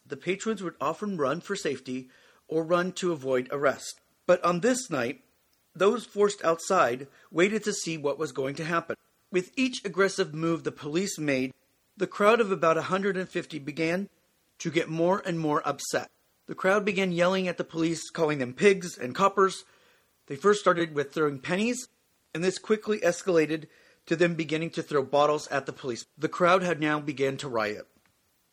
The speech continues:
The police, afraid for their own safety, barricaded themselves inside the Stonewall Inn. The rioters began to pick up nearby parking meters to bang the doors down, but were unsuccessful.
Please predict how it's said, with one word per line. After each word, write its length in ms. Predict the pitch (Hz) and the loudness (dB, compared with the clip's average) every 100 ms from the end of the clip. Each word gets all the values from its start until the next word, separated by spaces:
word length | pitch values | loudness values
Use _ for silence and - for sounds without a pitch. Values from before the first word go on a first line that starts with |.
| - | -10
The 80 | 151 | -6
police, 420 | 180 208 220 - | -2 0 0 -4
afraid 380 | - - 175 - | -2 2 0 0
for 100 | 156 | 0
their 220 | 151 156 | 2 2
own 140 | 156 | 2
safety, 520 | 131 180 175 135 139 - _ | 2 0 0 -8 -10 -14 _
barricaded 540 | 147 175 214 208 180 160 | 0 4 4 4 0 -2
themselves 440 | 156 147 151 143 | -8 -2 -2 -2
inside 440 | 196 165 170 147 135 | -8 -6 -2 -2 -2
the 80 | |
Stonewall 520 | 131 - 160 151 143 143 | -4 0 0 2 0 0
Inn. 300 | 151 135 147 _ _ _ _ - | -2 -4 -8 _ _ _ _ -4
The 80 | |
rioters 420 | 165 202 220 208 196 | 0 2 4 4 4
began 340 | 185 175 165 | -4 -2 -2
to 100 | - | -4
pick 180 | - 160 | -4 -2
up 160 | 135 160 | -2 0
nearby 300 | 196 202 196 | 0 2 2
parking 400 | 180 156 151 143 | 2 -2 -2 -4
meters 340 | 131 131 - _ _ _ _ | -2 -4 -6 _ _ _ _
to 160 | - 170 | -4 -4
bang 440 | 123 180 190 214 | 0 0 2 -2
the 100 | 180 | -4
doors 380 | 170 170 165 143 | 0 0 0 -2
down, 460 | 139 127 113 147 147 _ _ _ _ 170 | -2 -2 -2 -6 -12 _ _ _ _ -2
but 240 | 170 165 | 0 2
were 120 | 170 | 0
unsuccessful. 720 | 165 160 156 - 135 117 - | 0 -2 -6 -4 -4 -4 -10